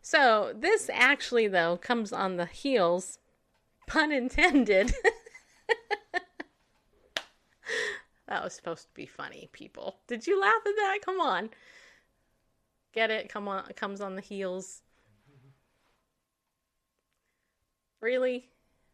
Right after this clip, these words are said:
Not even a groan emoji? Okay, anyway. <laughs> Uh, anyway, so here, here, Maundy, Thursday. Um, also, Holy Week.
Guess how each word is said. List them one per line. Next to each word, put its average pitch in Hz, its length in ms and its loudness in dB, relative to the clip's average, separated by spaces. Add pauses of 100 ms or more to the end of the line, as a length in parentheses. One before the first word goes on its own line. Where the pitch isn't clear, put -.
(100)
Not 208 200 -4
even 220 180 -4
a 185 60 -8
groan 185 540 -6 (240)
emoji? 170 560 -8 (200)
Okay, 160 280 -2
anyway. 180 600 4
<laughs> - 40 -18 (2250)
Uh, 220 600 6 (920)
anyway, 214 360 8
so 254 160 0
here, 302 340 6
here, 269 440 8
Maundy, 262 460 4
Thursday. 196 720 2 (520)
Um, 175 500 2
also, 202 540 0 (140)
Holy 302 300 -4
Week. 196 360 -6